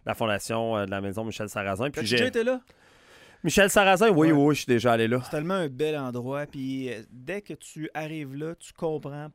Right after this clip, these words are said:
Speaker 2: pourquoi c'est important que cet endroit-là existe. Puis
Speaker 1: Oui.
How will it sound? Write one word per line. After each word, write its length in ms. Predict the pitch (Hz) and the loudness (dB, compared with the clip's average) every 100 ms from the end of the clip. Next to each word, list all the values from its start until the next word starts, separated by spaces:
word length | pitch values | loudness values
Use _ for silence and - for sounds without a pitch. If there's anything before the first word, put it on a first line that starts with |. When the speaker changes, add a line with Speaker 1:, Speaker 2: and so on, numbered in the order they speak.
| _ | _
Speaker 2:
pourquoi 580 | 156 - - 143 143 143 | -12 -12 -12 -6 -6 -6
c'est 320 | - 123 - | -12 -16 -8
important 580 | 135 131 131 _ 139 139 | -8 -8 -12 _ -16 -14
que 60 | |
cet 200 | - 120 | -16 -12
endroit-là 540 | 135 123 117 117 117 123 _ | -10 -8 -8 -8 -10 -12 _
existe. 460 | 120 110 107 123 - | -14 -12 -14 -14 -14
Puis 100 | 127 | -4
Speaker 1:
Oui. 160 | 131 | -4